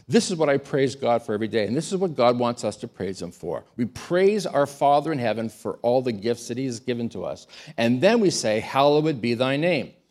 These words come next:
Now, this is where a lot of people, they don't really know what this means. Well, just, again, I'm recapping here so that you understand. Oh, by the way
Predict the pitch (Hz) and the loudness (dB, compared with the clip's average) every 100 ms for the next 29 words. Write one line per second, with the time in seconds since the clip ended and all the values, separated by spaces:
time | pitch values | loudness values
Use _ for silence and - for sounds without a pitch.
0 | _ _ 123 143 214 208 160 135 131 147 | _ _ -2 0 0 0 2 6 6 4
1 | 147 151 123 113 117 165 196 156 143 165 | 2 -2 0 0 0 -2 -2 -2 0 0
2 | 139 135 127 113 120 - 104 107 87 - | 2 0 0 -2 -6 -6 -6 -6 -6 -10
3 | - - _ 117 175 - _ _ - 107 | -20 -20 _ -6 -6 -8 _ _ -12 -12
4 | _ - 143 110 113 156 170 139 104 - | _ -4 -2 0 2 2 0 -4 -4 -6
5 | 98 95 - 104 113 107 123 123 120 - | -6 -6 -6 -6 -4 -4 -4 -6 -8 -8
6 | 135 117 80 - _ _ _ - 147 160 | -6 -6 -8 -14 _ _ _ 6 8 8
7 | 220 226 139 165 240 | 6 6 6 4 0